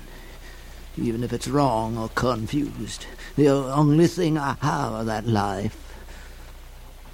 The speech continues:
Two scenes that play over and over. First, there, there's a house, a big house,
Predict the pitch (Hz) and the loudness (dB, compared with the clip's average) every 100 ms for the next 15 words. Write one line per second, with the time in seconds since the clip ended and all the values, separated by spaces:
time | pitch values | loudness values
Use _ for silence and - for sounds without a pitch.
0 | - - - - - - - - - - | -16 -16 -14 -16 -16 -18 -20 -18 -18 -18
1 | - - - - - - - - - - | -18 -18 -18 -18 -8 -6 -4 -4 -6 -6
2 | - 110 110 - - - - - - - | -8 -10 -12 -14 -14 -14 -14 -16 -16 -14
3 | - - 101 101 92 98 107 110 101 104 | -14 -8 -6 -4 -4 -4 -4 -6 -6 -8
4 | 104 113 104 - - - - - - - | -6 -6 -6 -10 -16 -16 -18 -18 -18 -18
5 | - - - - - - - - - - | -18 -18 -16 -16 -16 -16 -16 -16 -16 -16
6 | - - - - - - - - - 208 | -16 -16 -14 -14 -12 -10 -10 -2 4 4
7 | - - - - - - - - 147 139 | 4 -6 -14 -16 -16 -16 -8 4 6 6
8 | 131 131 - 131 127 139 139 135 113 101 | 4 2 2 2 6 6 8 6 6 0
9 | - - - - - 147 143 175 202 208 | -6 -8 -10 -16 -8 -6 2 6 10 10
10 | 190 135 123 131 110 98 104 - - | 6 2 -2 0 -2 -4 -10 -16 -16